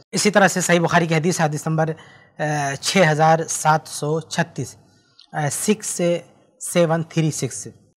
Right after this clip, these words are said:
तो इस हदीस में एक लंबा वाक़या ज़िक्र है और उसमें अब्दुल्ला बिन मसूद रज़ी अल्लाह ताला अन्हु अल्लाह के नबी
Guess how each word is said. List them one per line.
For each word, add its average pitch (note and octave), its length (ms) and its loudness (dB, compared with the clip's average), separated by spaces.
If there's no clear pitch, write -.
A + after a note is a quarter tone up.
तो E3+ 120 2
इस - 180 -2
हदीस G3 300 0
में F#3+ 220 0
एक D3+ 280 -6
लंबा D#3+ 360 0
वाक़या D#3+ 340 0
ज़िक्र D#3+ 280 -4
है A#3 220 -10
और F3 140 -8
उसमें D3+ 220 -6
अब्दुल्ला D3+ 280 -4
बिन D3 140 -6
मसूद E3+ 340 -4
रज़ी D3+ 260 0
अल्लाह D3 260 0
ताला D3+ 220 -2
अन्हु D#3+ 160 -2
अल्लाह D3+ 220 -2
के D3+ 120 -10
नबी F3 300 -2